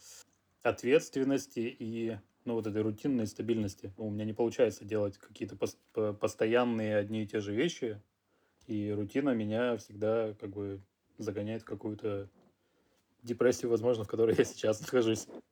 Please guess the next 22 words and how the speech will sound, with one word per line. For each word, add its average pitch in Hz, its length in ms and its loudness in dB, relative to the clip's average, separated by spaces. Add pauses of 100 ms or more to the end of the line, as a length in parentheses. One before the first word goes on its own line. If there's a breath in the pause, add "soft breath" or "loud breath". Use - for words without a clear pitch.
(160)
В 170 1000 -6
плане 135 680 4 (640)
творчества. 117 1400 2
Ну, 113 140 2
вот 135 160 6
я 143 160 10
щас 151 340 6
последний, 135 640 4
там, 110 280 0
э, 110 680 2 (260)
месяц 123 680 2
учу 120 600 0
фигму, 143 480 0
потому 120 380 2
что 117 180 0
я 107 340 2
занимался 110 440 -4
дизайном 131 380 0
всегда 120 320 4
графическим. 113 640 -6 (480 soft breath)
Из 101 120 -4
тех, 113 160 2